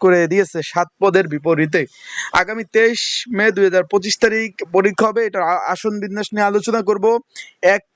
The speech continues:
পদের বিপরীতে কতজন আপনারা পরীক্ষা দিবেন সেই বিষয় নিয়ে আলোচনা করব। যারা এখন অ্যাডমিট কার্ড ডাউনলোড করতে পারেন নাই,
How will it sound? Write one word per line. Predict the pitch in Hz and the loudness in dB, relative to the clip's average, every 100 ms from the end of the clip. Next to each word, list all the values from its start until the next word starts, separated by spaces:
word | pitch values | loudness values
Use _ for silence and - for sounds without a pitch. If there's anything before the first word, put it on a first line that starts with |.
| _ | _
পদের | 220 214 196 | 2 4 0
বিপরীতে | 196 196 202 208 | 0 0 2 2
কতজন | 196 196 196 202 | 0 -2 -2 -2
আপনারা | 180 202 | 0 -2
পরীক্ষা | 185 196 214 | 2 0 0
দিবেন | 190 208 208 | 0 -2 -2
সেই | 190 | -2
বিষয় | 170 180 202 | -2 -2 -2
নিয়ে | 202 | -2
আলোচনা | 190 208 202 | -4 -8 -8
করব। | 202 208 | -6 -4
যারা | 202 185 | -2 -2
এখন | 180 196 | -2 -4
অ্যাডমিট | 185 175 202 - | -2 -2 -4 -2
কার্ড | 196 | 0
ডাউনলোড | 170 170 180 | 0 -2 -4
করতে | - 175 | -2 2
পারেন | 175 175 | 4 2
নাই, | 196 233 | 0 -2